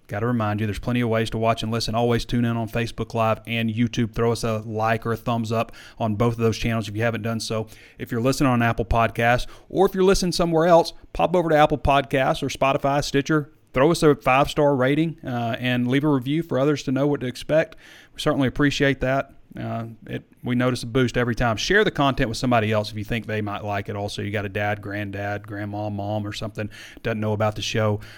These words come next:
uh, or a buddy, just let them know about the show. Just send them a link, and, uh, maybe they'll like it too.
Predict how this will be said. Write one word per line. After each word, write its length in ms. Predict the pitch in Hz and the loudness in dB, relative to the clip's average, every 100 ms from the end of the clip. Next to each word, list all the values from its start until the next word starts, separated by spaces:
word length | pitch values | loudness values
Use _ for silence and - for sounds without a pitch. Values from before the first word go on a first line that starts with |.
| - | -12
uh, 240 | - 104 104 | -4 -2 0
or 140 | 107 | -2
a 60 | 101 | -2
buddy, 260 | 107 110 | -2 -2
just 220 | 104 107 113 | -2 -4 -2
let 200 | 113 - | -2 -2
them 160 | 110 | -2
know 200 | 107 104 | 0 0
about 240 | 104 104 101 | -2 -4 -4
the 40 | |
show. 360 | - 117 110 98 - | -6 -2 -2 -4 -12
Just 160 | 110 - | -10 -6
send 100 | 117 | -4
them 80 | 110 | -4
a 80 | |
link, 320 | 113 117 - - _ _ | -4 -4 -8 -18 _ _
and, 280 | 120 101 104 | -12 -10 -8
uh, 240 | 104 107 107 - | -6 -6 -8 -14
maybe 220 | 117 107 | -10 -6
they'll 100 | 104 | -2
like 240 | 107 107 104 | -2 -2 -6
it 80 | - | -6
too. 200 | 107 | -6